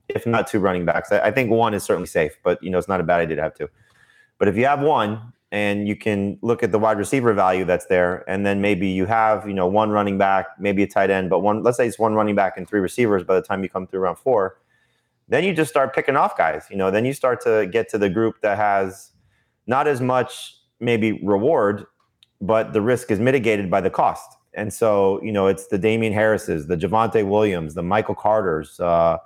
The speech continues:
uh, pick your Cardinals running back that you like, you know, Chase Edmonds or James Conner, um,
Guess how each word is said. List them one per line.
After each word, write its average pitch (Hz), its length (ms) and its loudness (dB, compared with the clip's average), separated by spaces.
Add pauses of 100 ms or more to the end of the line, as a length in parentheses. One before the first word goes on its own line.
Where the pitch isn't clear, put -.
(600)
uh, 82 160 2
pick - 200 -2
your 127 80 2
Cardinals 117 380 2
running 90 220 0
back 82 200 0
that 87 160 -10
you 92 60 -4
like, 80 400 -2
you 98 80 -10
know, 85 160 -2
Chase 101 260 0
Edmonds 101 360 0
or 92 60 -2
James 92 260 -4
Conner, 92 420 0 (120)
um, 85 500 -6